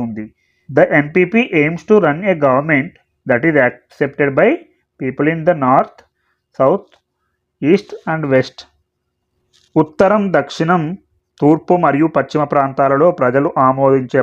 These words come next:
ప్రభుత్వాన్ని నడపాలని ఎన్పీపీ లక్ష్యంగా పెట్టుకుందని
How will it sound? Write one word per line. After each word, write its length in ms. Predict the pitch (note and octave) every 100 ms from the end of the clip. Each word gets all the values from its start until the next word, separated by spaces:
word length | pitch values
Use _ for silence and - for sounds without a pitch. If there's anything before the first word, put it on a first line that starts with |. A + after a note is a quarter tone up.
| A#2+
ప్రభుత్వాన్ని 680 | A2 A#2+ B2 C#3+ C#3 D#3+ C4+ - _ _ _ -
నడపాలని 580 | A#2 - C#3 C3+ E3 C4+ - _ _ _ B2+
ఎన్పీపీ 400 | B2+ C#3 D3 D#3 D3
లక్ష్యంగా 400 | B2+ - C#3 D#3+ F3
పెట్టుకుందని 520 | B2+ - - C3 D3